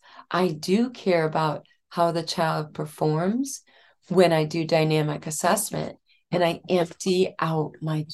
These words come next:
toolbox and I give them everything. That's our starting point. What can we do then when I give them every scaffold,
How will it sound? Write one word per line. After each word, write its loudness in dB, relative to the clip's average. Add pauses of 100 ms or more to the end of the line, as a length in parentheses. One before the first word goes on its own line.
(140)
toolbox -4 (320)
and -2
I -2
give 0
them 0
everything. -6 (540)
That's -4
our 0
starting 0
point. -8 (1500)
What 0
can 2
we 2
do 0
then 0 (300)
when 0
I 0
give -4
them -2
every -4
scaffold, -4